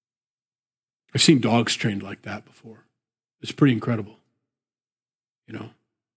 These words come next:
I, I, I think the, the, the most trained dogs I've ever seen, I'm sure there's better ones out there, but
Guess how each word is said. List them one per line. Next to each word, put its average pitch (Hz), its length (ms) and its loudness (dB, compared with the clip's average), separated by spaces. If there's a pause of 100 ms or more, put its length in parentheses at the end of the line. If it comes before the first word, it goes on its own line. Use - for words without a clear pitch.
(420)
I, - 220 0
I, 123 60 2 (140)
I 127 80 6
think 139 240 4
the, 107 200 2 (100)
the, 117 140 2
the 131 200 0
most 147 300 4
trained 151 320 4
dogs 131 320 4
I've 117 100 4
ever 117 200 4
seen, 123 200 4
I'm 123 140 6
sure 147 180 6
there's 131 220 2
better 117 340 2
ones 120 300 2
out 113 240 2
there, 110 200 0
but 113 300 -2